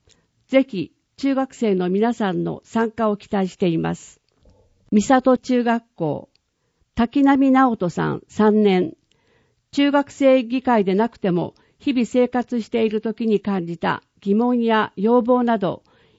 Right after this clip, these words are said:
意見交換できる機会が増えてほしいと感じた。永田幸松さん三年、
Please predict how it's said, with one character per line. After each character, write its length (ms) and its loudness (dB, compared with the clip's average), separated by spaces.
意 100 -6
見 240 4
交 220 -2
換 260 -2
で 120 -4
き 140 -4
る 280 -4
機 120 -20
会 240 0
が 120 0
増 200 -2
え 60 -2
て 100 -6
ほ 140 -4
し 200 -6
い 40 -8
と 140 -8
感 260 -4
じ 140 -10
た。 220 -6
永 280 8
田 240 2
幸 300 2
松 240 2
さ 180 -2
ん 200 -6
三 340 0
年、 280 0